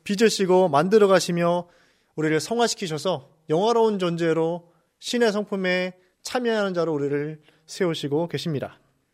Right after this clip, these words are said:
예, 하나님께서 더러운 것을 멸하시는 방법으로 제시하시는 방법이 바로 재련 과정에 대한 말씀을 십칠 절부터 이십이 절까지 말씀하고 있습니다.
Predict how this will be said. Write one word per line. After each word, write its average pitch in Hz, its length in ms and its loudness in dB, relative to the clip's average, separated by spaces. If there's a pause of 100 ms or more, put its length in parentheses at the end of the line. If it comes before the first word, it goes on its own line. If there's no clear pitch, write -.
(440)
예, 143 40 -8
하나님께서 160 680 -2
더러운 175 240 0
것을 170 180 -4
멸하시는 170 420 -2
방법으로 156 380 -4
제시하시는 147 720 -6
방법이 135 440 -6
바로 120 360 -6 (220)
재련 190 400 -2
과정에 156 340 2
대한 135 220 0
말씀을 131 480 -4
십칠 - 320 -2
절부터 151 500 -2
이십이 151 340 -4
절까지 156 520 -4
말씀하고 131 420 -8
있습니다. 113 420 -10